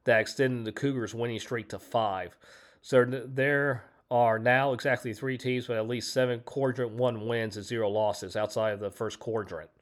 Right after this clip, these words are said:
Purdue, uconn, Houston. Nobody else has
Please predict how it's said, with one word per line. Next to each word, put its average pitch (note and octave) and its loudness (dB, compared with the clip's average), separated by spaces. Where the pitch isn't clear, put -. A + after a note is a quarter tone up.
Purdue, D#3+ 4
uconn, C#3+ 0
Houston. F#2+ -10
Nobody D#3 6
else D3+ 4
has B2+ 4